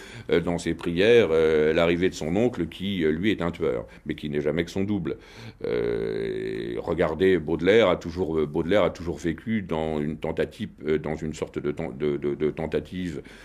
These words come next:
d'échapper à la plétitude du réel, quitte à ce que ça déclenche la souffrance.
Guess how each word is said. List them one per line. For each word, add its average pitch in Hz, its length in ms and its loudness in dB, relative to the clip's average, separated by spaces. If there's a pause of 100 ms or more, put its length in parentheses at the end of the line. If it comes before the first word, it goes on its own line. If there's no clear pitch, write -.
(240)
d'échapper 98 640 4
à 80 80 4
la 78 140 0
plétitude 92 600 -4
du 78 160 -8
réel, 87 520 4 (380)
quitte 123 220 -4
à 98 60 6
ce - 100 -4
que 92 60 -2
ça 87 160 0
déclenche 80 380 -4
la 76 80 -2
souffrance. 92 580 -4